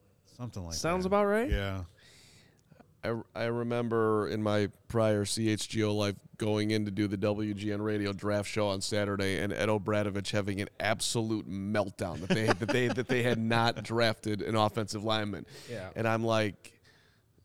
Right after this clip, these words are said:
Speaker 3: "I promise you they're going to draft some."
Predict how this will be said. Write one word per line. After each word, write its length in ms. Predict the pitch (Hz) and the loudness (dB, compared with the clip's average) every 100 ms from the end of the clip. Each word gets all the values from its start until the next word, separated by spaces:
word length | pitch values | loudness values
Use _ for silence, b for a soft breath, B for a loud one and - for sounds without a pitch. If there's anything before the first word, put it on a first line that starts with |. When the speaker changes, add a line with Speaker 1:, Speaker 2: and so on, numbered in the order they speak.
| _ _ _ _ _ 110 98 - | _ _ _ _ _ -10 -6 2
Speaker 3:
"I 160 | 120 107 - | 2 2 -4
promise 600 | - 135 135 143 156 - | 0 4 6 6 2 2
you 120 | 170 | 2
they're 180 | 151 131 | 6 4
going 320 | 110 120 123 | 4 0 0
to 80 | 117 | 0
draft 340 | 98 104 101 - | -2 -2 -2 -4
some." 260 | 101 64 | -8 -12